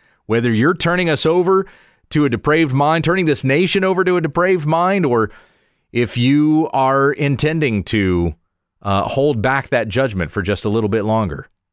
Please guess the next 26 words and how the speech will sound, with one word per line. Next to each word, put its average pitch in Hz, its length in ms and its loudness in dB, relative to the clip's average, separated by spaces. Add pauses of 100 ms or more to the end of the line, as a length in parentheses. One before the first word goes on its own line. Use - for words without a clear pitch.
(640)
Whatever 123 340 0
it 131 100 0
is 127 160 0
that 131 120 0
you're 120 140 2
intending 110 420 0
to 95 60 0
do 107 140 0
here, 87 240 0
God, 76 300 -2
I 98 140 0
pray 113 360 0
that 95 200 0
we 107 200 0
would 104 240 -2
trust - 460 -4
in 113 100 0
you. 95 320 2
Our 101 160 2
hearts 127 420 -4
would 101 160 -2
not 135 360 -2
be 135 160 0
filled 120 480 -2 (360)
with 110 200 -2
anxiety, 120 880 0